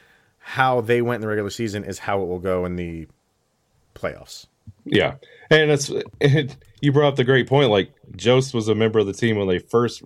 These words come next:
Speaker 2: and, like, Lehkonen was still a Hab, Gagliano,
Speaker 1: Yep.
Speaker 2: like, Manson was a Duck. Like, the
Speaker 1: Times
Speaker 2: team
Speaker 1: have
Speaker 2: did not look,
Speaker 1: changed.
Speaker 2: yeah. It's, it's, a lot of things have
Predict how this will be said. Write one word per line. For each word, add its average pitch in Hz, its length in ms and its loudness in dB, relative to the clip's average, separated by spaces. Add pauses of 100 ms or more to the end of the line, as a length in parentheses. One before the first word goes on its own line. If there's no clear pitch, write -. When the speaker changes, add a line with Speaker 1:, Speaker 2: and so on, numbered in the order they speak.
(140)
Speaker 2:
and, 107 220 2
like, 101 240 0
Lehkonen 135 520 0
was 113 140 0
still 117 240 0
a 101 60 0
Hab, 117 440 4 (380)
Gagliano, 127 920 2
Speaker 1:
Yep. 135 100 -20
Speaker 2:
like, - 380 -4 (640)
Manson 131 440 2
was 135 100 6
a 123 60 4
Duck. 104 480 -2 (180)
Like, 98 280 -4 (520)
the - 280 -2
Speaker 1:
Times 127 100 0
Speaker 2:
team 185 160 4
Speaker 1:
have 160 100 4
Speaker 2:
did 135 100 4
not 131 200 2
look, 120 140 2
Speaker 1:
changed. - 200 -18 (240)
Speaker 2:
yeah. 110 280 2 (400)
It's, 175 520 0
it's, 147 320 -6 (240)
a 135 120 2
lot 165 220 4
of 151 80 0
things 147 280 2
have 104 180 -6